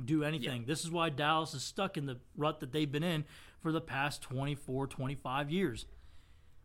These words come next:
Speaker 1: Because when they bring in a coach, when Jerry decides he's gonna bring in a coach,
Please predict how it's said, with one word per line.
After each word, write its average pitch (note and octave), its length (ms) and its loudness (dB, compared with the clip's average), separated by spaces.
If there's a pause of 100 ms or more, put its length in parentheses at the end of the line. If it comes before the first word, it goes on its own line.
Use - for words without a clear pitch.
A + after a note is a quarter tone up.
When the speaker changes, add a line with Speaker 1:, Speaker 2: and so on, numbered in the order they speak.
Speaker 1:
Because C3+ 360 0
when G2 140 -10
they A#2 120 -2
bring D#3+ 280 0
in E3+ 80 -2
a F3 40 -4
coach, E3 400 2
when A#2+ 180 -6
Jerry D3+ 320 2
decides C#3+ 600 2
he's C#3+ 100 -2
gonna C#3+ 160 0
bring D3+ 200 2
in E3 60 0
a E3 60 -2
coach, D#3+ 380 4